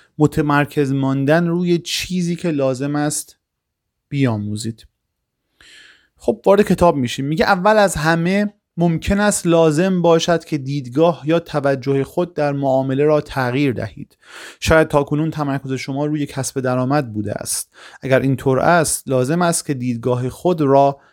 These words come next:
به این دیدگاه تغییر دهید که چه چیزی باید بیاموزیم یا چه تغییراتی باید ایجاد کنم تا بتوانم موفق‌تر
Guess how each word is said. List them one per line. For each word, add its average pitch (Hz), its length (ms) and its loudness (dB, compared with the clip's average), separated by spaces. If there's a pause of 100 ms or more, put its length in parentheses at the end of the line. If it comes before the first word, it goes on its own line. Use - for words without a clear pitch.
(180)
به - 120 -12
این 196 220 0
دیدگاه 135 840 0
تغییر 135 540 -2
دهید 107 480 -8
که 165 120 -4
چه 165 220 -2
چیزی 131 480 -4
باید 117 420 -2
بیاموزیم 107 760 -2
یا 123 200 2
چه 202 220 -4
تغییراتی 156 880 0
باید 135 300 -2
ایجاد 156 380 -4
کنم 107 360 -10 (300)
تا 147 120 2
بتوانم 160 840 2
موفق‌تر 120 800 -4